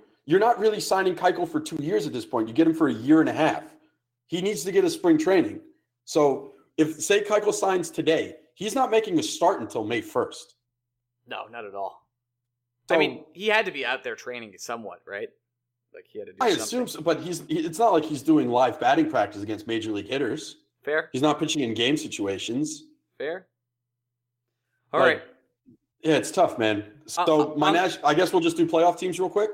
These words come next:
Speaker 2: Uh, yeah, let's
Speaker 1: And
Speaker 2: do
Speaker 1: then we'll
Speaker 2: playoffs,
Speaker 1: call it?
Speaker 2: and then I'll let you do Jacob deGrom, and then we'll go.
Speaker 1: I don't, I don't really, I, we, I'll save deGrom for Monday. You got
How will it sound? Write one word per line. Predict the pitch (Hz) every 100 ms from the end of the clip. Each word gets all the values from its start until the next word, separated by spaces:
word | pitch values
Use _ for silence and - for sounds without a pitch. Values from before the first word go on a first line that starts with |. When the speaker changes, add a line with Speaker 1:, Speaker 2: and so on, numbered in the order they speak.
| -
Speaker 2:
Uh, | 170 175
yeah, | 185
let's | 175
Speaker 1:
And | 131
Speaker 2:
do |
Speaker 1:
then | 135
we'll | 208
Speaker 2:
playoffs, | 208
Speaker 1:
call | 170
it? | 220
Speaker 2:
and | 165
then | 175
I'll | 170
let | 165 165
you | 165
do | 156 156
Jacob | 151 147 135
deGrom, | 135 127 117
and | 110
then |
we'll | 104
go. | 101 - _ _ _ _ _ _ _ _ _ _ -
Speaker 1:
I | 151
don't, | 147
I | 151
don't | 147 123
really, | 120
I, | 135
we, | 151 165 -
I'll | 147
save | 147 151
deGrom | - 113 107 92
for | 101
Monday. | 101 95 98
You | 110
got | 120 110 -